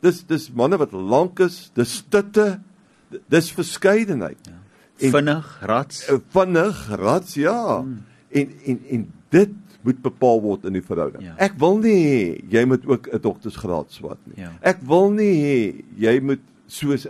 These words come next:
Speaker 1: ek wees in die
Speaker 2: Hmm.
Speaker 1: huwelik nie. Maar kom ons vier mekaar se uniekheid, kom ons gee erkenning daaraan, en kom ons erken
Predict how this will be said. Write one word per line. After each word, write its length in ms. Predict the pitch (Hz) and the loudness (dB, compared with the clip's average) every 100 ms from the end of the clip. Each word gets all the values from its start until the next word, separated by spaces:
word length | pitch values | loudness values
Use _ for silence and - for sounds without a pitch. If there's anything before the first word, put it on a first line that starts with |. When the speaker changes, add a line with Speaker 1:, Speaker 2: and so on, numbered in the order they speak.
| - | -4
Speaker 1:
ek 180 | 131 - | -6 -4
wees 320 | 120 110 98 | -6 -4 -4
in 160 | - 95 | -8 -8
die 80 | 98 | -8
Speaker 2:
Hmm. 100 | 95 | -8
Speaker 1:
huwelik 300 | 98 87 90 | -10 -12 -18
nie. 100 | 92 _ _ _ _ - | -20 _ _ _ _ -4
Maar 140 | 123 127 | -4 -2
kom 220 | 214 240 | -6 -4
ons 400 | - 175 160 - _ - | -4 -4 -4 -8 _ -6
vier 440 | 214 185 120 90 - | -2 0 0 -2 -8
mekaar 460 | 110 117 160 147 139 | -8 -6 0 2 0
se 140 | - 127 | -4 -6
uniekheid, 640 | 113 95 98 120 165 202 - _ _ _ | -4 -2 -4 0 0 0 -6 _ _ _
kom 140 | - 196 | 0 4
ons 260 | 214 190 | 4 2
gee 260 | - 170 165 | -6 0 2
erkenning 680 | 123 107 - 147 143 156 135 | 0 -2 0 0 2 -2 0
daaraan, 340 | 123 117 147 151 - | 0 0 -2 -6 -6
en 140 | 147 143 | -2 0
kom 120 | 202 | 0
ons 140 | 247 233 | 0 0
erken 580 | 160 - 220 156 87 | -2 0 0 0 -2